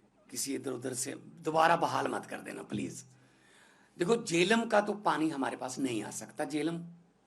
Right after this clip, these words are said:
पार है, झेलम से हमारा नहीं है। चनाब का, रावी का, उज्ज, उज्ज, उज्ज दरिया एक,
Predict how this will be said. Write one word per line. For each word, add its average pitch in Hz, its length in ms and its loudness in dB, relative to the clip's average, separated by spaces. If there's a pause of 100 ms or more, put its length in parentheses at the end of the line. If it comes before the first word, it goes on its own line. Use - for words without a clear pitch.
(320)
पार 120 260 8
है, - 140 -8 (460)
झेलम 165 340 2 (400)
से 151 160 -4
हमारा 131 360 2 (720)
नहीं 139 340 -2
है। - 160 -8 (720)
चनाब 160 540 4
का, 214 120 8 (1080)
रावी 143 520 4
का, 233 180 6 (1400)
उज्ज, 180 320 2 (240)
उज्ज, 202 260 0 (100)
उज्ज 196 240 2
दरिया 160 380 4
एक, 107 240 -6